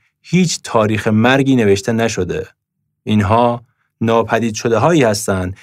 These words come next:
که هنوز خانواده هاشون نتونستن اونها رو به خاک بسپارن. معمارها و مجسمه سازها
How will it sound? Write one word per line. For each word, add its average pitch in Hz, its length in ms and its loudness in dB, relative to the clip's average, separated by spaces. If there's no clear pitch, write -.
که 127 100 -4
هنوز 156 440 0
خانواده 110 440 0
هاشون 143 440 2
نتونستن 113 580 0
اونها 101 280 0
رو 98 100 2
به 92 80 -2
خاک 92 320 -4
بسپارن. 90 580 -6
معمارها 113 680 2
و 131 40 4
مجسمه 107 540 0
سازها 110 640 0